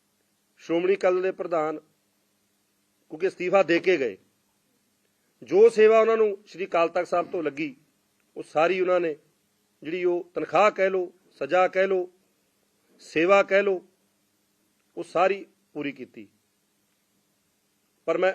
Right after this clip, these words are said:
ਉਹਨਾਂ ਸੋਚ ਵਾਲੇ ਬੰਦਿਆਂ ਨੂੰ ਲੱਖ ਲਾਹਨਤ ਪਾਉਣਾ ਕਿ ਜਿਹੜੇ ਇੱਕ ਸੇਵਾ ਕਰ ਰਹੇ ਸੇਵਕ ਤੇ ਗੋਲੀਆਂ ਚਲਾਉਣ ਵਾਲੇ ਨੂੰ ਸਹੀ ਠਹਿਰਾ ਰਹੇ ਨੇ।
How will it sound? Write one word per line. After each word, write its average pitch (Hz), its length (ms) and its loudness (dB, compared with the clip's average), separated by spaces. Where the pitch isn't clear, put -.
ਉਹਨਾਂ 220 400 2
ਸੋਚ 208 500 4
ਵਾਲੇ 202 240 4
ਬੰਦਿਆਂ 180 300 0
ਨੂੰ 143 180 -4
ਲੱਖ 160 280 -4
ਲਾਹਨਤ 175 340 -2
ਪਾਉਣਾ 139 380 -6
ਕਿ 170 80 -10
ਜਿਹੜੇ 196 260 4
ਇੱਕ 208 140 -8
ਸੇਵਾ 165 460 2
ਕਰ 170 220 0
ਰਹੇ 160 300 0
ਸੇਵਕ 175 340 -4
ਤੇ 190 200 -4
ਗੋਲੀਆਂ 165 480 0
ਚਲਾਉਣ 160 300 -2
ਵਾਲੇ 156 200 0
ਨੂੰ 175 80 -4
ਸਹੀ 143 260 -6
ਠਹਿਰਾ 120 300 -6
ਰਹੇ 107 120 -16
ਨੇ। 98 120 -20